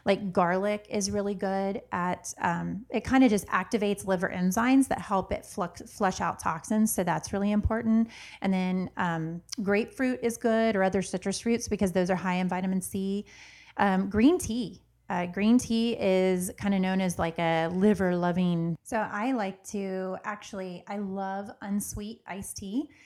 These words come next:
So I will actually use, I'll do half and half. So I do half, um, green tea and half black tea and make my,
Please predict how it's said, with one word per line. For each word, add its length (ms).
So 160
I 200
will 100
actually 760
use, 640
I'll 120
do 200
half 380
and 80
half. 300
So 100
I 60
do 160
half, 520
um, 420
green 240
tea 300
and 100
half 480
black 340
tea 380
and 260
make 180
my, 600